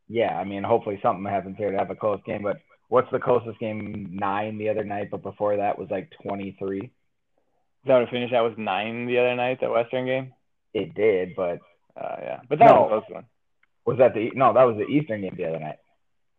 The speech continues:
Speaker 2: That game was
Speaker 1: Yeah.
Speaker 2: good the other, that game, well, it was, no, it was, uh, three, uh, two nights ago, the
Speaker 1: Oh,
Speaker 2: Western.
Speaker 1: yeah, yeah, yeah, you're right, you're right. I was thinking
Speaker 2: They
Speaker 1: of
Speaker 2: had
Speaker 1: the,
Speaker 2: a
Speaker 1: the last, that last Cavs Celtics game when the Cavs were up twenty all game and then they ended up only winning by nine, but no, you're right.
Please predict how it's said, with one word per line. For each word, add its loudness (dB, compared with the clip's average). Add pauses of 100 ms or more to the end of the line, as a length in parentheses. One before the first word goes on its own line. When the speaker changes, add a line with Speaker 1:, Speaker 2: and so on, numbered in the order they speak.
(300)
Speaker 2:
That 0
game 0
was 4
Speaker 1:
Yeah. 10
Speaker 2:
good 4
the 6
other, 6
that 4
game, 4
well, 6
it 6
was, 6
no, 4
it 4
was, -6
uh, 2 (100)
three, -6
uh, -6 (640)
two -8
nights -6
ago, 4
the 10
Speaker 1:
Oh, 10
Speaker 2:
Western. 0
Speaker 1:
yeah, 0
yeah, 4
yeah, 4
you're -2
right, -4
you're -6
right. -6
I -2
was -2
thinking -8
Speaker 2:
They 2
Speaker 1:
of 2
Speaker 2:
had 0
Speaker 1:
the, -2
Speaker 2:
a -6
Speaker 1:
the -8
last, -4 (220)
that 0
last -2
Cavs -4
Celtics -8
game -10
when -12
the -16
Cavs -6
were -4
up -10 (200)
twenty -8
all -6
game -10
and -10
then -10
they -10
ended -8
up -8
only -12
winning -14
by -10
nine, -12
but -16
no, -6
you're -6
right. -4